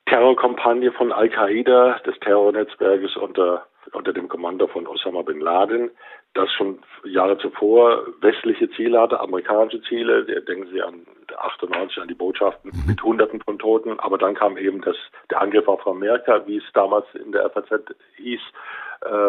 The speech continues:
Speaker 1: und danach war klar, ähm, dass die Vereinigten Staaten etwas unternehmen würden. Äh, das war ein Angriff auf Amerika, das war ein Kriegsakt.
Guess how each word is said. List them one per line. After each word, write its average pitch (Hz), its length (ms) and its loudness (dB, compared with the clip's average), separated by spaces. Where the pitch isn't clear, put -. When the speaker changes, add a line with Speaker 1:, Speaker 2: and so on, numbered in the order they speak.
Speaker 1:
und 92 200 -2
danach 95 300 4
war 95 100 4
klar, 95 420 0
ähm, 98 460 -6
dass 101 140 -4
die - 100 -8
Vereinigten 95 320 -8
Staaten 92 300 2
etwas 98 260 -4
unternehmen 101 460 -4
würden. 107 420 0
Äh, 87 160 -4
das 90 200 -8
war 85 100 -6
ein 85 100 -12
Angriff 101 340 0
auf 87 140 4
Amerika, 101 460 0
das 98 120 -10
war - 80 -4
ein - 80 -20
Kriegsakt. - 560 -6